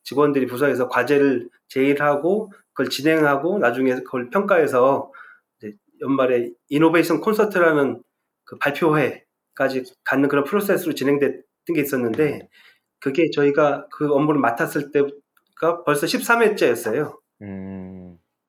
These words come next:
Speaker 1: 그게 십삼 회째였고, 십삼 회째라는 거는 그동안에 잘 진행이 돼왔고, 그게 상당히 직원들이 참여하고자 하는 열기도 높고,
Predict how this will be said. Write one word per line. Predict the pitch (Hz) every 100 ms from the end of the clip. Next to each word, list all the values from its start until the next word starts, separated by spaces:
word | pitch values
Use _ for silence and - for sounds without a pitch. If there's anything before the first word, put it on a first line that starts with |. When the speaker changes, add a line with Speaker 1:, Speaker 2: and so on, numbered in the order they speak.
| _ _ _ _
Speaker 1:
그게 | 147 165 147
십삼 | - - 196
회째였고, | 190 180 175 143 - 185 190
십삼 | - - 196
회째라는 | 190 190 185 180 151 151
거는 | 147 202 208 - - _
그동안에 | - 156 175 165
잘 | 139 143
진행이 | 143 143 170
돼왔고, | 139 127 117 156 139 - - _ _ _ _ -
그게 | 135 156
상당히 | 190 214 208 160 160 156 110 -
직원들이 | - 180 190 165 165
참여하고자 | 220 226 208 185 160 165
하는 | 156 151 127 -
열기도 | 123 151 160 165
높고, | 123 - 143 123 -